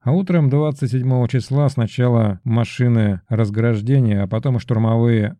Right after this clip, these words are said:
артсамоходы выбрались из своих окопов, форсировали речушку вброд и решительным ударом смяли то, что осталось от японской дивизии. Часть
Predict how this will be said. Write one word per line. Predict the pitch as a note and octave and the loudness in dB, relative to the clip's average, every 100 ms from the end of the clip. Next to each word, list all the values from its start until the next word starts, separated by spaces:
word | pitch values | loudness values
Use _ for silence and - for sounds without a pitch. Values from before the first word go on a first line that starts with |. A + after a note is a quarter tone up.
| - | -8
артсамоходы | B2 G#2 - - A2 A2 - D3+ B2+ G#2+ F#2+ | -4 -4 -4 -2 0 -2 -2 -2 0 0 -2
выбрались | B2 B2+ C#3+ B2 A2+ G#2 - - | -4 -2 0 2 2 0 -4 -6
из | A#2 | -6
своих | - A2+ A2 G#2 | -2 -2 0 -2
окопов, | A#2 A2+ E3+ D#3+ B2+ - _ _ _ _ _ | -4 -4 -6 -2 -4 -6 _ _ _ _ _
форсировали | - D#3 - D#3+ B2 A2 | -6 -6 -2 0 2 2
речушку | A2 G#2+ A#2 G#2 C#3 - A#2 | 0 2 0 0 -2 -2 -4
вброд | F#2+ G2 A#2+ E3 C#3 C3+ _ | -4 -2 0 0 -2 -12 _
и | A#2+ | -2
решительным | D3 C#3 F#3 D3 C3+ A#2 | -2 -4 -4 0 2 2
ударом | G#2+ A2 D#3 C#3+ B2+ - _ _ _ | -2 -2 0 2 2 -2 _ _ _
смяли | _ B2+ A#2+ A#2+ A2 | _ 0 2 4 2
то, | F#2 - D#3+ | -2 -4 -4
что | - - A2+ G#2 | -4 -2 0 0
осталось | - C#3 C3+ A#2 - | -2 -2 -2 -2 -4
от | A#2 | -4
японской | A2 G2 A2+ G#2 - A2+ | -4 -4 -4 -4 -2 0
дивизии. | B2+ A2+ F#2 G2+ - - _ _ _ _ _ _ | 2 2 0 -4 -12 -18 _ _ _ _ _ _
Часть | - F3 C#3+ - | -2 -2 -2 -8